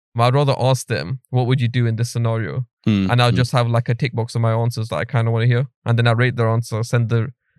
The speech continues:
Speaker 1: thing over to the managers, uh, our, like, our managers, and then that's their problem. Like, I'd rather do those kind of things than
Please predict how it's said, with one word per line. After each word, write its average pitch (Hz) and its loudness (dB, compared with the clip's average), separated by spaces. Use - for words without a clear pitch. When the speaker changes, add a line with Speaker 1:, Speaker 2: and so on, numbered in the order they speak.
Speaker 1:
thing 123 2
over 117 2
to 117 -2
the 113 2
managers, 113 0
uh, 98 -6
our, 113 2
like, 113 -2
our 113 2
managers, 113 -2
and 117 -2
then 110 0
that's 107 -2
their 110 -4
problem. 123 -8
Like, 101 -4
I'd 120 4
rather 127 4
do 117 0
those 117 0
kind 117 0
of 113 -2
things 117 -2
than 113 -2